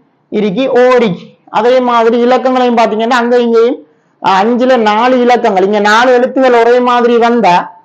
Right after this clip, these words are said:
இங்க அஞ்சுல நாலு இலக்கங்கள் ஒரே மாதிரி வரணும். அப்படி வந்திருக்கு. பாருங்க யார் யார் ஒ-, ஒரே மாதிரி வந்திருக்கான்னு சொல்லி, ரெண்டு, அடுத்தது நாலு, ஏழு, ஆறு.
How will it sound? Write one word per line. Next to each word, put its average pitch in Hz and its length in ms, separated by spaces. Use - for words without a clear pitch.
இங்க 233 320
அஞ்சுல 247 260
நாலு 240 400
இலக்கங்கள் 269 420
ஒரே 247 200
மாதிரி 196 260
வரணும். 180 220
அப்படி 269 140
வந்திருக்கு. 247 480
பாருங்க 233 280
யார் 240 200
யார் 247 160
ஒ-, 226 440
ஒரே 240 280
மாதிரி 233 240
வந்திருக்கான்னு 214 420
சொல்லி, 202 300
ரெண்டு, 214 680
அடுத்தது 208 380
நாலு, 226 720
ஏழு, 226 500
ஆறு. 196 340